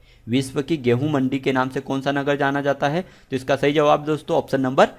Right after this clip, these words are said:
सी, विनिपेग। विनिपेग जो कनाडा का एक शहर है, यह विश्व की गेहूं मंडी के नाम से जाना जाता है। प्रश्न नंबर पचास, हरियाणा में मोतीलाल नेहरू खेलकूद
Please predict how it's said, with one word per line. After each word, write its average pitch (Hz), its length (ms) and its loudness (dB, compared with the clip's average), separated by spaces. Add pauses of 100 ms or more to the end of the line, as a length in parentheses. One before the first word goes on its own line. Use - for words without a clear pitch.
(160)
सी, 110 380 -2
विनिपेग। 131 480 2 (440)
विनिपेग 170 540 0
जो 156 120 -6
कनाडा 120 440 4
का 143 160 0
एक 143 120 0
शहर 135 320 4
है, 202 160 -4 (220)
यह 143 100 2
विश्व 143 420 -2
की 196 240 -8 (220)
गेहूं 131 260 4
मंडी 127 260 2
के 131 120 2
नाम 120 180 0
से 214 200 2
जाना 117 340 4
जाता 95 280 -2
है। 92 160 -12 (280)
प्रश्न 131 260 -2
नंबर 139 200 2
पचास, 110 580 0 (320)
हरियाणा 147 400 4
में 196 280 -4 (220)
मोतीलाल 170 480 2
नेहरू 143 360 0
खेलकूद 135 560 -2